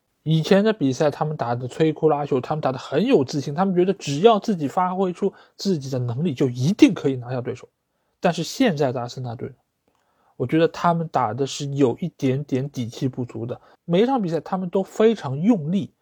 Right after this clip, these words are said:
但是收到的效果却相当一般。这当然有阵容的问题，这当然也有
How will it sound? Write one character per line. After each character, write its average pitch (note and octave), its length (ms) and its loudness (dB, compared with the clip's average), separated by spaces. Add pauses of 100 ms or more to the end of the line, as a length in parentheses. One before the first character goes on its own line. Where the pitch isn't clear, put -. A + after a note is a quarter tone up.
(200)
但 D#3+ 160 0
是 - 120 -12
收 A3+ 280 2
到 G#3 120 2
的 D3+ 60 0
效 - 340 4
果 B2+ 240 2 (240)
却 - 220 -8
相 D3 260 -8
当 D3 200 -8
一 B2 80 -8
般。 - 200 -12 (540)
这 A#3 100 8
当 A#3+ 440 4
然 D#3+ 340 -2
有 A#2+ 320 -2 (140)
阵 F3 200 0
容 B2 160 -6
的 D3 80 -2
问 D3 160 -4
题， C3+ 160 -14
这 C#3 120 -4
当 E3 280 -4
然 D3 240 -6
也 C#3+ 260 0
有 B2 180 0